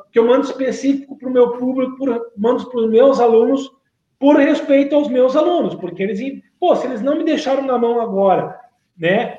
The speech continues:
mant-, me mantendo os pagamentos, por que que eu vou mandar meus treinos a pu-, a, já aberto assim? Ah, sinceramente, eu não acho legal, assim, né?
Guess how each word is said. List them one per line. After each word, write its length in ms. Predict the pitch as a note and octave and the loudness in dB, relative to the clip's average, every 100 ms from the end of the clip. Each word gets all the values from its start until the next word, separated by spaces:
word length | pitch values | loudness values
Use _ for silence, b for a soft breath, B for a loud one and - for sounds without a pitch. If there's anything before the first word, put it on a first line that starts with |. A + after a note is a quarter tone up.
| - | -14
mant-, 480 | G3+ G3+ G#3+ G#3+ - | -8 -4 -4 -6 -6
me 180 | G#3+ A3 | -4 -2
mantendo 400 | G#3+ G#3+ G#3+ A3+ | -2 -2 -2 -2
os 80 | - | -2
pagamentos, 460 | B3 A#3 A#3 A#3+ | -4 -2 -4 -6
por 120 | - C#4 | -10 -8
que 100 | D4+ | -4
que 80 | |
eu 60 | F4+ | -4
vou 180 | F4 E4+ | -4 -6
mandar 340 | D#4+ D4 D4 | -4 -2 0
meus 200 | D4 D4 | 0 -2
treinos 260 | D4 D4 C#4 | -2 -4 0
a 100 | C4 | -2
pu-, 260 | C4 C4+ A3+ | -2 -6 -4
a, 280 | A3 A3+ G3 | -4 -2 0
já 180 | A3+ | 0
aberto 480 | G3+ G#3 G#3+ A#3 A#3 | 0 2 2 2 0
assim? 340 | E3+ G3+ G#3+ G3 _ _ - | -4 -4 -6 -8 _ _ -8
Ah, 220 | A#3+ F3 | -6 -6
sinceramente, 680 | - G#3 C#4 C#4 D4 - - | -8 -6 -4 -2 -4 -6 -4
eu 160 | B3+ C#4 | -2 0
não 80 | B3+ | -2
acho 240 | B3 B3 | -4 -4
legal, 380 | G#3+ D#3+ B2 - | -4 -4 -4 -10
assim, 160 | F#3 F#3 | -12 -10
né? 480 | E3 F#3 A3 - | -8 -4 -2 -4